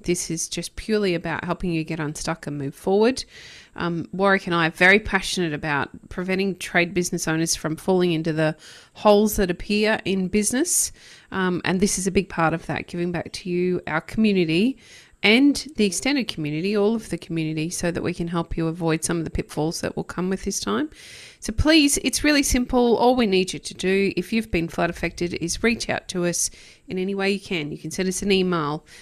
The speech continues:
hello at tradiesandbusiness dot com dot A U.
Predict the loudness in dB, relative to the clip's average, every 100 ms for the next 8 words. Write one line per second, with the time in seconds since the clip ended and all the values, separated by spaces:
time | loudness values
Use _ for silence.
0 | -12 -2 2 4 2 0 -2 -2 -2 -2
1 | -2 -2 -2 -6 -4 -4 -2 -2 -2 2
2 | 2 2